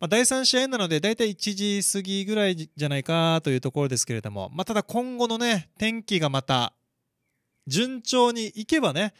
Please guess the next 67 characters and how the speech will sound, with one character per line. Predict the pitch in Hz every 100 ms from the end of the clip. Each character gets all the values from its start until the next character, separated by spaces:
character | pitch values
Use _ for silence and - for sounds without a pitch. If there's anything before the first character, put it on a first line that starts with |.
| _ -
金 | - 170
曜 | 160 160
日 | 170
と |
い | 139
う | 131
と | 143
こ | 156
ろ | 151
で | 127
す | -
け |
れ | 110
ど | 101
も、 | 98 98
ど | 139 151
う |
な | 123
っ |
て | 113
い |
く | 110
ん | 151
で | 117
し | 113
ょ |
う | 98
か。 | - - _ _ _ -
は |
い。 | 110 _ _ - - - - - - - - - - - - -
さ | 214 190
あ、 | 202
ア |
ジ | 190
ク | 190
ー |
タ | 175 175
ー |
ラ | 165 156
ジ | 147
オ、 | 139 127
今 | 220
日 | 196
の |
番 | 156 180 180
組 | 175 170
の | 160
テ | 160 143
ー |
マ、 | 160 208 - -
最 | - 220 269
近 | - 254 233
見 | 247
る | 269
夢。 | 147 170 233 233 - _ _ _ _ _ _ _
ま | 170
あ、 |
こ | 170
れ | 190
は | 180
あ |
の | 165 156 151 143 135 127
ー、 |
ド | 160
リ | 190 185
ー |
ム、 | 160 131 117 -